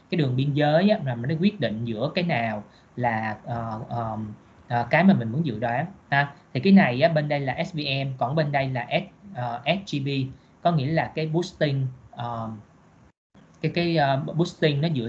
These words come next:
trên, cũng dựa trên decision tree, ha. Đó, thì mình phải visualize ra mình mới hiểu được tại sao nó phân biệt tốt và không tốt, đúng không? Chứ mình không, không visualize mình không thấy được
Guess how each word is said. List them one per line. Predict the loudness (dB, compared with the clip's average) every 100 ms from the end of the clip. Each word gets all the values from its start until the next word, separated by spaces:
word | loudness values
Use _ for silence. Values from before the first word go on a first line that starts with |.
| -2
trên, | -2 -2
cũng | -4 -4 -2
dựa | -2 -2
trên | -2 0
decision | -2 -4 -4 -4
tree, | -2 0 -2 -4 -16 -8 2
ha. | 2 0 -12 -16 -2
Đó, | -2 -2 -6 -20 0
thì | 4 6 4 -2 -8 _ _ -20 -20 2
mình | 4 6
phải | 6
visualize | 8 6 4 4 4
ra | 2
mình | 2 -2
mới | -2
hiểu | -2 -2
được | -4 -4 -4
tại | -2
sao | 0 0 0
nó | 0 0 0
phân | -2 -2
biệt | -4 -2
tốt | 0 0 -2
và |
không | -4 -4 -2
tốt, | -2 -2 -6 -16 -10 2
đúng | 2
không? | 2 -2 -6
Chứ | 6 8
mình | 8
không, | 4 0 0 0
không | -2 -4
visualize | -4 -4 -4 -4
mình | -4
không | -4
thấy | -2 -2
được | -2